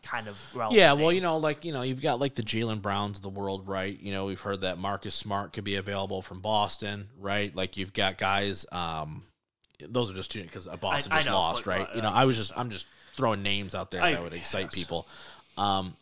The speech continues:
Speaker 2: yeah, I don't know. I, I, it's a weird one. I feel like this is now, I feel like the pressure is now becoming to shift to Troy Weaver and go, "Hey, look, dude, you got the coach of the year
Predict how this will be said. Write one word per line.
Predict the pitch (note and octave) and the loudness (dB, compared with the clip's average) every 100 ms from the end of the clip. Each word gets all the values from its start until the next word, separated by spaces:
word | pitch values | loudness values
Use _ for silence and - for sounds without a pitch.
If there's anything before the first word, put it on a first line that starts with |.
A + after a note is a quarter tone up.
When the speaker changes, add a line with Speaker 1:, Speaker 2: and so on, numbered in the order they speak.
| _ | _
Speaker 2:
yeah, | B2+ G2+ | 0 4
I | A2 | 4
don't | C3+ | 4
know. | B2+ G#2 | 2 2
I, | F2+ A2 - | 2 -2 0
I, | A2 - - - - - - | -2 -2 -16 -20 -20 -16 -6
it's | A#2+ | 0
a | A#2+ | 0
weird | B2 C3+ | 4 2
one. | A2+ G#2 | 4 2
I | F#2 G#2 | 2 0
feel | - C#3 | 2 4
like | B2+ A2+ | 2 2
this | B2 A#2+ B2 | 0 2 2
is | G#2+ | -2
now, | A2+ A2 G#2 G#2 - | 0 0 2 0 -2
I | G#2 | -4
feel | A#2+ | 0
like | A2 - | -4 -4
the | |
pressure | - - G#2+ - G#2 | -8 0 0 0 -4
is | F#2+ | -4
now | G#2 G2+ | -2 -2
becoming | G2 F#2+ G#2 F#2+ F#2+ F2+ _ | -2 -6 -6 -6 -6 -10 _
to | - F#2 | -6 -2
shift | - A2 - | 0 -2 -4
to | |
Troy | - - F#2 | -6 -2 -2
Weaver | G2+ A2 F#2+ | -2 -4 -6
and | F2+ | -6
go, | E2+ | -6
"Hey, | G2 | -2
look, | C3+ E3 - | 2 2 2
dude, | G#2+ G#2+ G#2+ - _ _ _ F#2+ | -2 -2 -4 -16 _ _ _ -14
you | A2 | 0
got | D3+ B2 - | 2 2 -6
the | |
coach | G#2 C3+ C3 | -4 -2 -2
of | B2 | -2
the | A#2 | -2
year | A#2+ A2 | -2 -2